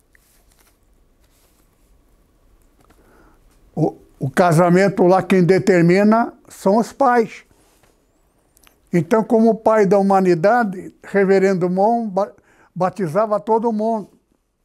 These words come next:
Foi ele que determinava com quem o moço que ele nunca viu na vida dele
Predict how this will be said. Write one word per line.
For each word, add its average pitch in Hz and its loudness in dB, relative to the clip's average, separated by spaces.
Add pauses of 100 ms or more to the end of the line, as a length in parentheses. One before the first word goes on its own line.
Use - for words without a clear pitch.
Foi 175 -4
ele 208 0
que 214 -8
determinava 208 -2
com 190 -8
quem 214 -2
o 196 -6
moço 190 -4
que - -10
ele 175 -6
nunca 196 -6
viu 190 -4
na 180 -4
vida 170 -6
dele 220 -4